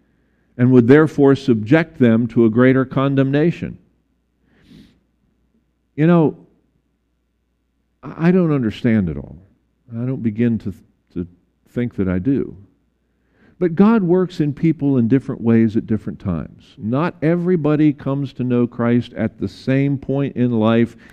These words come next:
in the same way. I-, it's not a cookie cutter. And perhaps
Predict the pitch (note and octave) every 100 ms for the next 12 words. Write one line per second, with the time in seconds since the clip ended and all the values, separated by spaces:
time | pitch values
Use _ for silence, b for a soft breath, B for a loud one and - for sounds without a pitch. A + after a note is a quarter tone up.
0 | b - B2 B2 - B2+ B2+ B2 A2+ G#2+
1 | G#2+ G2+ B B - B2+ C#3+ - D3+ D#3+
2 | D3+ - F#3+ - B2 - F2+ - - G2+
3 | _ _ _ _ _ _ b b b b
4 | - D#3+ D#3+ E3 D3+ C4 A#3+ D#3+ D#3+ -
5 | -